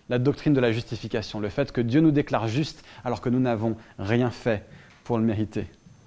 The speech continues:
Alors que nous étions encore pécheurs, Christ est mort pour nous,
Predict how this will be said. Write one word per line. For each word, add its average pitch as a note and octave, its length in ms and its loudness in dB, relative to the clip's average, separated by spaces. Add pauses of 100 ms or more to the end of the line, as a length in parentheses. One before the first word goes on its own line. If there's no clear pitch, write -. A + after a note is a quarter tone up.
(680)
Alors C3 240 0
que D3 80 0
nous D3+ 220 4
étions E3+ 380 2 (120)
encore C3 400 0
pécheurs, G#2+ 520 -2
Christ - 640 -10 (340)
est A2+ 100 -2
mort F#2+ 520 -4 (560)
pour B2+ 140 2
nous, A2 180 2